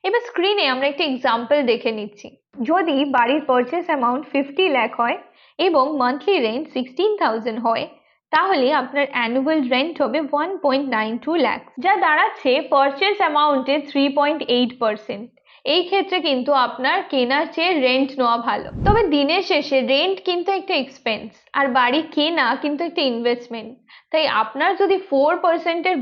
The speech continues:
বেশি খরচ হয়ে যায় রেন্টের পেছনে, সেই ক্ষেত্রে বাড়িটা কিনে নেওয়াই আপনার জন্য ভালো। আপনার কস্ট এফেক্টিভনেস কিন্তু ডিপেন্ড করে আপনি কিভাবে আপনার লোন ইএমআই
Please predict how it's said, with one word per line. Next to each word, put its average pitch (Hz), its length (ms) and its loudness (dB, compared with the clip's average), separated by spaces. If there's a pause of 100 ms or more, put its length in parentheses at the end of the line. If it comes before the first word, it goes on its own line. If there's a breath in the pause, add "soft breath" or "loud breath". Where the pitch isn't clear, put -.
বেশি 247 280 -2 (140)
খরচ 269 380 2
হয়ে 294 180 2
যায় 294 160 4 (100)
রেন্টের 277 460 0
পেছনে, 269 360 -2 (400 loud breath)
সেই 392 260 0
ক্ষেত্রে 277 320 0 (160)
বাড়িটা 233 320 0 (120)
কিনে 277 300 2
নেওয়াই 269 240 2 (100)
আপনার 233 320 -6
জন্য 240 160 -4 (180)
ভালো। 214 220 -2 (500 loud breath)
আপনার 453 260 -2 (140)
কস্ট 302 240 4 (100)
এফেক্টিভনেস 330 640 0 (120)
কিন্তু 311 180 -2 (100)
ডিপেন্ড 285 300 0 (100)
করে 233 180 2 (240)
আপনি 359 260 0 (120)
কিভাবে 311 380 4
আপনার 294 220 0 (180)
লোন 262 220 4 (200)
ইএমআই 247 340 2